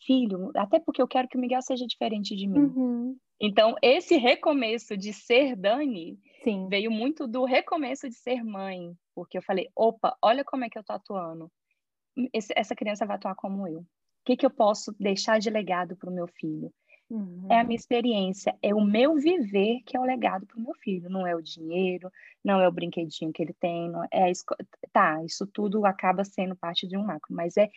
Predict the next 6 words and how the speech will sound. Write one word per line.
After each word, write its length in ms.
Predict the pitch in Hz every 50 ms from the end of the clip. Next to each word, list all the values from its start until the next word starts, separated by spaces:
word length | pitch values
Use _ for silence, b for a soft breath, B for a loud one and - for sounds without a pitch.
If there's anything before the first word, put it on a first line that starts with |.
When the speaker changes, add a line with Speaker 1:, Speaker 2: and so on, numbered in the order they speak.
| B B B _ _
Speaker 1:
como 400 | - 269 269 285 302 311 - - -
eu 180 | 233 226 240
atuo 520 | 254 269 277 _ _ - 247 240 262 285 302
na 100 | 302 285
minha 220 | 277 277 302 370
vida. 440 | 381 262 208 208 220 233 208 190 160